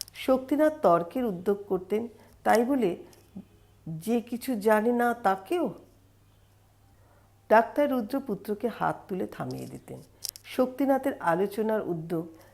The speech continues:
সেদিন সেখানেই সমাপ্ত হতো। কিন্তু শক্তিনাথ বারংবার এসব প্রসঙ্গ তুলতেন। এমনকি জিতেন্দ্রলালের চিকিৎসা পদ্ধতির বিষয়েও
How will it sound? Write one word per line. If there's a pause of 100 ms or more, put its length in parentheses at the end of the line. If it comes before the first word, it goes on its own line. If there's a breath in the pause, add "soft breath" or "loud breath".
সেদিন
সেখানেই
সমাপ্ত
হতো। (540 soft breath)
কিন্তু
শক্তিনাথ (120)
বারংবার (100)
এসব
প্রসঙ্গ
তুলতেন। (380 soft breath)
এমনকি (380 loud breath)
জিতেন্দ্রলালের
চিকিৎসা
পদ্ধতির
বিষয়েও